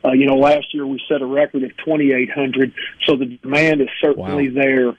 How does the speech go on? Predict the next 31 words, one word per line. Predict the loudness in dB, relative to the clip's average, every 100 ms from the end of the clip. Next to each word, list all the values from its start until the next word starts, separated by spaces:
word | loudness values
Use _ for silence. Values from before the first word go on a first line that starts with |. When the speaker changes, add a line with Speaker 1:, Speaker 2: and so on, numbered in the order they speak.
| -2
Speaker 1:
uh, | 0 0 -2 0
for, | 2 2 0
for | -2 0
some | -2
type | 0 0 0 0
of | -6 -6 -20 -6
facility | -4 2 2 4 4 2
enhancement | 0 0 -2 -2 -4 -2
to | 2
get | 2 2
more | 2 0
people | 2 2 0 -6
in. | -6 -6 -10 -14 -2
You | 0
know, |
I | 0
think | -2 -8 -6
what | -10
we | -10
don't | -6 -4 -4
wanna | -10 -10
do | -8 -8 -4
is | -2 0
we | -2 0
don't | 0 -2
wanna | -8 -4
build | 0 2 0 -2 -12 -2
too | 0
big | 2 0
of |
a | -2